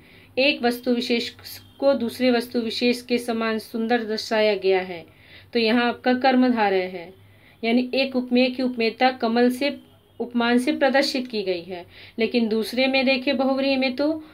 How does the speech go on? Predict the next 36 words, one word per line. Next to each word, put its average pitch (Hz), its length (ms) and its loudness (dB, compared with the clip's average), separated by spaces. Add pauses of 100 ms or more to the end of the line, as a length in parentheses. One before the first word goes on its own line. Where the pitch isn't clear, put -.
(160)
कमल 285 360 4
के 277 180 2
समान 247 560 2
नयन 240 340 2
है 247 280 4
जिसके 226 400 -4
अर्थात 247 480 -2
कृष्ण। 226 420 -6 (360)
यहाँ 240 400 2
पे 277 280 0 (300)
कमल 269 360 2
के 277 140 0
समान 254 440 4
नयन 254 320 4
वाला 254 320 6
कौन 240 420 0
है? 180 220 -8
और 190 140 -6 (260)
तीसरा 254 420 4
व्यक्ति, 233 380 0
यानी 226 200 0
किसी 240 280 -4
तीसरे 247 520 0
अर्थ 226 220 -2
की 254 100 -2
प्रतीति 240 560 -4
हो 190 180 -4
रही 180 280 -4
है, 175 120 -12 (480)
उस 254 180 0
आधार 233 360 4
पे 247 180 2
आपका 233 360 2 (380)
बहुव्रीहि 254 480 4
समास 220 520 0
है। 170 140 -4